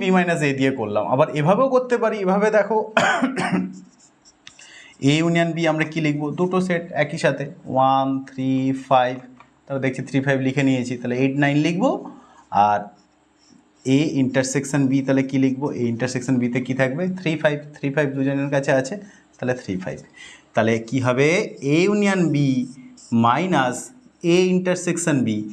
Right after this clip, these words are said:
এটাই তো হয়ে যাবে আমার সিমেট্রিক ডিফারেন্স। A delta B, that is equals to এখান থেকে থ্রি ফাইভ আউট হয়ে যাবে, ওয়ান এইট নাইন। দেখতে পেলে এই অংশটা আর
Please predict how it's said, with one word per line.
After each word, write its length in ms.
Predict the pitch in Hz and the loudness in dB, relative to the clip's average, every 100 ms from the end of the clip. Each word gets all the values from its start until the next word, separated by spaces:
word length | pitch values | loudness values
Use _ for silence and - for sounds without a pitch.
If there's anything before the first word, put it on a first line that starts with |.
| - - _ - | -14 -20 _ -2
এটাই 200 | 151 226 214 | 2 2 2
তো 60 | 214 | 2
হয়ে 140 | 240 | 2
যাবে 140 | 233 226 | 0 0
আমার 120 | 226 220 | -2 -2
সিমেট্রিক 320 | 254 247 240 185 | 0 0 0 0
ডিফারেন্স। 360 | 196 151 107 101 - - _ _ - | 2 0 -2 -4 -10 -16 _ _ -2
A 160 | 165 208 190 | 2 2 2
delta 280 | 185 190 214 | -2 0 0
B, 20 | 202 226 - - - _ _ _ _ _ _ _ _ _ _ _ _ _ | -2 -6 -8 -20 -20 _ _ _ _ _ _ _ _ _ _ _ _ _
that 200 | 110 113 117 | 0 0 2
is 80 | 147 156 | 0 0
equals 240 | 165 156 | 0 -2
to 40 | 156 151 | -2 -2
এখান 140 | 156 | 0
থেকে 120 | 151 151 151 | -2 -4 -4
থ্রি 120 | 170 160 | -4 -2
ফাইভ 120 | 160 156 | -2 0
আউট 120 | 156 160 | 0 0
হয়ে 120 | 160 147 | 0 0
যাবে, 140 | 143 147 - 123 | -2 -6 -8 -2
ওয়ান 280 | 123 135 214 294 - - _ 98 | 2 2 0 -6 -12 -20 _ -2
এইট 180 | 143 190 - 107 | -2 -2 -4 -4
নাইন। 180 | 95 85 82 - - _ - - - | -4 -6 -10 -14 -20 _ -20 -14 -4
দেখতে 180 | 180 233 | 0 2
পেলে 180 | 226 165 113 - - - | 2 0 -2 -8 -18 -4
এই 60 | 147 151 | 2 2
অংশটা 400 | 165 190 180 208 | 2 0 2 2
আর 60 | 220 | 2